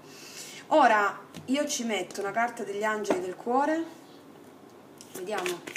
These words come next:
tu la persona del tuo cuore, la carta degli angeli del cuore, non l'ho messa prima, mi sono, ecco, sta girando da sola. Lasciati aiutare dagli amici, chiedi, accetta il supporto degli altri.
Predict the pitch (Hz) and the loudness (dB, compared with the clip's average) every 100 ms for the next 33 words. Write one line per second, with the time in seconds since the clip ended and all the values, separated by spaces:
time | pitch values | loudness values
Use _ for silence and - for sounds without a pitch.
0 | - - - - - - - 240 208 208 | -8 -10 -18 -18 -20 -20 -4 0 0 0
1 | - 226 208 196 - 202 226 240 262 277 | -4 -4 -4 -6 -8 -6 -2 0 0 0
2 | - - - - - - - 190 202 - | -2 -6 -8 -18 -20 -20 -16 -12 -12 -10
3 | 196 208 202 190 185 180 208 240 185 185 | -8 -6 -4 -4 -4 -6 -6 -4 -4 -6
4 | 190 - 196 226 220 190 190 - 214 196 | -6 -6 -6 -6 -6 -6 -8 -8 -10 -10
5 | 180 196 208 226 220 185 247 294 294 - | -8 -8 -4 -4 -4 -4 -2 0 0 -4
6 | - - - - - - - - - 254 | -14 -20 -20 -20 -20 -18 -18 -18 -2 6
7 | 311 330 - 254 247 247 254 311 262 196 | 6 6 2 0 2 2 4 4 2 0
8 | 196 180 175 165 - 190 - 262 220 226 | -2 -4 -4 -6 -8 -8 -2 0 0 -4
9 | - 320 320 233 - 311 - 196 175 - | -4 -4 -2 -4 -4 -6 -6 -4 -6 -6
10 | 185 175 175 170 151 151 151 - 156 | -8 -4 -4 -4 -6 -8 -14 -16 -16